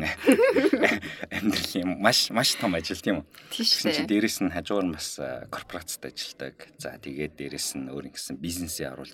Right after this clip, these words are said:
Speaker 1: ирээд ингээд явж байна. Тэгээд сүүлийн хамгийн том нь хоёртой гэдэг чи одоо сүүлийн хоёр жил их хүүхэдтэй байсан гэсэн үг шүү дээ.
Speaker 2: Тийм,
Speaker 1: Тэгэхээр
Speaker 2: мм.
Speaker 1: яг ийм төрлийн хүүхэдтэй, ийм төрлийн хүүхэдтэй гэнэ, төрөл гэж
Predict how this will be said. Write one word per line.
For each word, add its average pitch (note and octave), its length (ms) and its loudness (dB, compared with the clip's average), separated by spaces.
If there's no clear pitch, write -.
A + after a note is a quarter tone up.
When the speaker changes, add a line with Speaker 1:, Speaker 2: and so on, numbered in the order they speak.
Speaker 1:
ирээд C2+ 180 -16
ингээд D2+ 460 -4
явж B1+ 240 -10
байна. B1+ 160 -12
Тэгээд C2+ 240 -10
сүүлийн F2+ 400 -4
хамгийн G#2 220 -2
том F#2 100 0
нь D#2 80 -4
хоёртой D#2 380 -6
гэдэг - 100 -12
чи - 140 -8
одоо - 100 -14
сүүлийн E2 380 -8
хоёр E2 240 -4
жил - 240 -8
их - 160 -6
хүүхэдтэй - 400 -8
байсан - 400 -12
гэсэн - 240 -8
үг - 80 -8
шүү G#3 80 -2
дээ. A3 160 -2
Speaker 2:
Тийм, - 160 -6
Speaker 1:
Тэгэхээр E3+ 240 -8
Speaker 2:
мм. - 80 -2
Speaker 1:
яг - 100 -6
ийм G2 260 2
төрлийн C#2+ 400 -6
хүүхэдтэй, - 540 -8
ийм E2 160 -2
төрлийн - 320 -6
хүүхэдтэй - 320 -18
гэнэ, D2 240 -12
төрөл - 240 -10
гэж - 140 -10